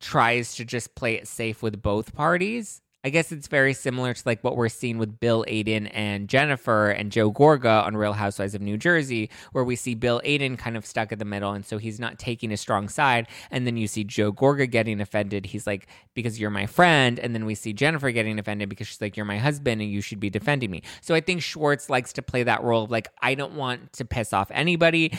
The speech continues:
I kind of just want everybody to be happy." And so sometimes it ends up backfiring on you because you don't take a position, and then both parties end up getting upset with you. And then objectively, as we're watching this, we're like, "Oh,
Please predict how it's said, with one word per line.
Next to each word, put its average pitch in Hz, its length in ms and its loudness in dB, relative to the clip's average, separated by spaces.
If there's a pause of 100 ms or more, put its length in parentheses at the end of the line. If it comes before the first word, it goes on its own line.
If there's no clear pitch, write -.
(140)
I 123 100 2
kind 120 220 -4
of 110 80 -8
just 113 180 -4
want 110 160 2
everybody 170 480 4
to 165 120 -2
be 156 100 -2
happy." 147 580 0
And 123 180 -6
so 117 580 2
sometimes 117 880 -2
it 117 160 -4
ends 117 280 -4
up 104 200 -8
backfiring 101 800 2
on 92 180 -6
you 92 220 -4
because 95 320 -8
you 98 80 -8
don't 110 400 -6
take 104 160 -4
a 95 60 -10
position, 92 420 -8
and 98 160 -12
then 95 160 -10
both 104 380 -2
parties 90 300 -6
end 92 120 -8
up 87 120 -14
getting 92 260 -10
upset 143 300 -2
with 123 180 -4
you. 104 160 -4 (300)
And 127 200 -4
then 113 280 -4 (240)
objectively, 127 640 0
as 113 160 -2
we're 113 80 2
watching 135 500 2
this, 104 240 -2
we're 120 100 -4
like, 107 260 -2
"Oh, 131 500 6